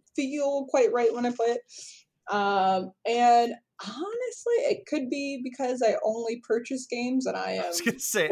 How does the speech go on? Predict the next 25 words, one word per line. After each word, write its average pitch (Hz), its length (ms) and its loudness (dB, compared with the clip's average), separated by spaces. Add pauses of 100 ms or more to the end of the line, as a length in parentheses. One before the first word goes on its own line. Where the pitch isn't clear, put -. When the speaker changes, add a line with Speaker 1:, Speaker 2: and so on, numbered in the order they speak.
Speaker 2:
they 190 180 0
are 254 140 4
games 220 280 -2
you 180 180 -8
own, 175 400 2
so 139 180 -8
that's 233 320 -2
good 277 240 2
if - 120 -12
you 294 120 6
really 294 240 6
like 277 260 6
Speaker 1:
Right, - 0 -
Speaker 2:
them. 277 240 10
Speaker 1:
it 254 160 0
probably 294 280 4
wasn't 247 340 2
the 202 100 0
best 196 460 -4
place 226 300 4
to - 100 -8
look 196 180 -6
for 208 180 -2
an 208 100 -4
example. 208 680 -4